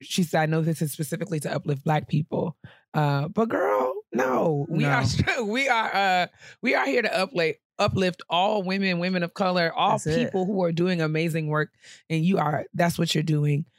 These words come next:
Speaker 1: Um, thank you for acknowledging your privilege and your, and your identity, but you're welcome here at the kitchen table, sis. Don't you forget it. Please don't stop coming to kick it with us. Um, yeah. Thank you for writing in.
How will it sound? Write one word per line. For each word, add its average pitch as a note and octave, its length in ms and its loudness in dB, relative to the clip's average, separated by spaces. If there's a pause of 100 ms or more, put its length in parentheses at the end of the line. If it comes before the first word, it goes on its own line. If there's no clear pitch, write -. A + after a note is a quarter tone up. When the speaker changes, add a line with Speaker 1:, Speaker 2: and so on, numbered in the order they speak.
(220)
Speaker 1:
Um, C#3 640 2 (880)
thank F3 220 2
you F#3+ 80 -2
for F3 160 2
acknowledging D#3+ 520 2
your E3+ 140 2
privilege F3 440 0
and E3+ 100 0
your, D#3+ 160 -6 (200)
and D#3 200 -2
your D#3+ 160 -2
identity, E3 640 0 (280)
but D#3+ 140 2
you're F3 160 0
welcome E3+ 360 -2
here D3+ 180 0
at C#3+ 60 -2
the - 80 -4
kitchen D3 300 -2
table, D3+ 240 2
sis. D3+ 220 -2
Don't D3+ 280 -4
you E3 80 -6
forget D3+ 360 -2
it. C#3 180 -2 (320)
Please A#3 300 0
don't G3 180 0
stop F3 280 -2
coming D#3+ 260 2
to E3 80 -2
kick - 180 0
it D#3 100 0
with D3+ 200 -2
us. D3 260 0 (380)
Um, C#3 640 0 (480)
yeah. D#3+ 360 -2 (540)
Thank F3 220 0
you D3 200 0 (120)
for D#3+ 100 0
writing D3 320 2
in. C#3+ 300 0